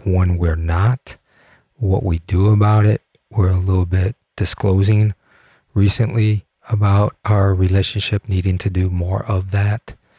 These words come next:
So I think it's a really good topic.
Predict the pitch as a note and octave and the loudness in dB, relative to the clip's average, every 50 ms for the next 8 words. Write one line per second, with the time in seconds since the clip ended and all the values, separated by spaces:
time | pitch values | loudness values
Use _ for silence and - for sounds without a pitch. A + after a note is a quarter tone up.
0 | _ _ _ _ _ _ _ - - - G#2+ F2+ F2 F2 F2+ F#2 - - - G#2+ | _ _ _ _ _ _ _ -20 -8 -4 -2 0 0 0 -2 -4 -6 -8 -8 -6
1 | G2 F#2+ F2 F2 - - F#2+ E2+ E2 F2 - _ _ - - A2 G#2+ A2+ A2 G2 | -4 -4 -4 -6 -6 -4 -4 -4 -4 -4 -8 _ _ -8 -4 0 2 2 2 2
2 | F#2 - - F2+ F2 - - - F#2+ F2+ F2 - - - F3 - - | 0 0 -2 -2 -2 -2 -4 -6 -6 -6 -6 -6 -8 -12 -12 -16 -20